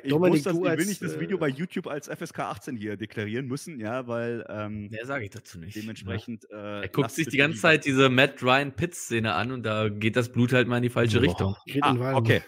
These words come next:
Speaker 1: okay, großartig. Na gut,
Speaker 2: Domin-,
Speaker 1: ja.
Speaker 2: Dominik, du unser, du als unser, äh, Fachitaliener hier. Äh, was ist denn die powervollste
Speaker 1: <laughs>
Speaker 2: Nudel,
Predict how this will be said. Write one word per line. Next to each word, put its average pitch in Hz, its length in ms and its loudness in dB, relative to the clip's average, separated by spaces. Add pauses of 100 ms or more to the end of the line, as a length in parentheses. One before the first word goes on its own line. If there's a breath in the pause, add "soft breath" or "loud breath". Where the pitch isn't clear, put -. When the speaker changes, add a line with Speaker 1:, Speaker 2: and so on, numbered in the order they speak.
Speaker 1:
okay, 131 400 4
großartig. 113 460 0 (100)
Na 123 160 6
gut, 117 240 4
Speaker 2:
Domin-, 202 300 4
Speaker 1:
ja. 220 60 4
Speaker 2:
Dominik, 214 340 8
du 214 120 6
unser, 202 380 6
du 190 80 6
als 208 140 4
unser, 190 280 2
äh, 180 140 2
Fachitaliener 160 640 2
hier. 123 220 0 (320 soft breath)
Äh, 160 320 0
was 156 340 2
ist - 140 0
denn 180 100 6
die 170 80 2
powervollste 180 720 4
Speaker 1:
<laughs> 160 60 6
Speaker 2:
Nudel, 170 380 4